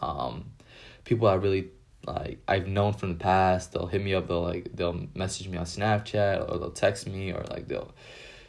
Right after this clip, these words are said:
D M me, whatever, and they'll talk about the episode with me. And I love when people do that, when they give me insight on their own personal life. And something I've been personally noticing a lot of the time is that people have been talking about the friendship episode, the one that I went solo on.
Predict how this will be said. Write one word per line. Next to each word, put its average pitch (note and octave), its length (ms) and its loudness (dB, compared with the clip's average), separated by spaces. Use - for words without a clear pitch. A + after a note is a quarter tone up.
D G2+ 120 6
M G2+ 160 4
me, G2+ 140 0
whatever, F#2+ 400 2
and F2+ 80 0
they'll F#2 140 -2
talk A2 260 4
about G2 240 0
the - 100 0
episode G2+ 380 -2
with F2 180 -4
me. E2+ 100 -4
And E2 80 -4
I E2+ 80 -2
love G2+ 380 6
when F#2+ 120 -4
people F2 320 -6
do F2+ 200 -2
that, F2 220 -2
when F#2 120 -4
they F2 100 2
give F#2+ 200 -2
me F#2+ 100 -4
insight F#2+ 420 0
on F2+ 100 -4
their F#2 80 -2
own G#2+ 140 -2
personal F#2+ 360 -6
life. - 320 -2
And G#2 100 -2
something D#3+ 340 4
I've D3 160 4
been A#2+ 400 0
personally B2+ 440 4
noticing G#2 680 4
a F2+ 80 -4
lot G2+ 200 6
of G2 80 6
the F#2 60 2
time F#2 340 0
is F2+ 80 -6
that F2 240 0
people A2+ 300 0
have F#2 120 2
been F#2 140 -2
talking G2+ 340 2
about F2 280 0
the F2 60 -4
friendship - 640 0
episode, - 520 -6
the F#2 80 -2
one G2 240 -2
that F2+ 100 2
I F2+ 60 2
went F#2 260 -2
solo F#2 320 0
on. - 320 -6